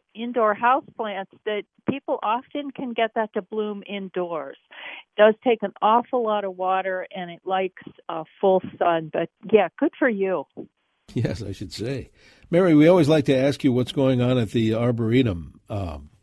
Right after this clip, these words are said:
Speaker 2: these days. Can you
Speaker 1: Wow.
Speaker 2: tell us?
Speaker 1: Yes.
Speaker 2: Yeah.
Speaker 1: What's going on at the Arboretum? There's a lot going on. Um, you can go to the Arboretum any day as long as you get a ticket. Tickets are available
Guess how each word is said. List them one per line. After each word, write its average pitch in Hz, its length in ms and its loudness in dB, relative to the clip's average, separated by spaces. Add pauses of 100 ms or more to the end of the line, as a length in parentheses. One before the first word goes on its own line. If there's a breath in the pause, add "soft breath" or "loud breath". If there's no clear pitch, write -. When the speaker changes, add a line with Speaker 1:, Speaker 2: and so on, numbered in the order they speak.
(120)
Speaker 2:
these 120 360 0
days. 85 480 -4
Can 226 100 6
you 247 160 10
Speaker 1:
Wow. 214 60 12
Speaker 2:
tell 151 160 8
us? 143 200 -6
Speaker 1:
Yes. 233 460 8
Speaker 2:
Yeah. 101 100 -10 (680 loud breath)
Speaker 1:
What's 262 300 6
going 294 260 0
on 269 120 -8
at 247 100 -12
the 240 120 -4
Arboretum? 226 600 -4
There's 208 220 -4
a 202 100 -2
lot 226 460 0
going 214 340 -4
on. 185 460 -6 (120)
Um, 180 380 -2 (100)
you 240 240 -4
can 392 220 -4
go 277 160 2
to 277 80 -8
the 254 140 -8
Arboretum 202 560 -4
any 240 320 -8
day 185 480 -2
as 196 120 -6 (100)
long 226 360 -2
as 220 200 -6
you 247 180 -10
get 233 160 0
a 208 100 -6 (160)
ticket. 220 460 -4 (480 soft breath)
Tickets 262 340 -4
are 247 120 -2
available 233 600 -2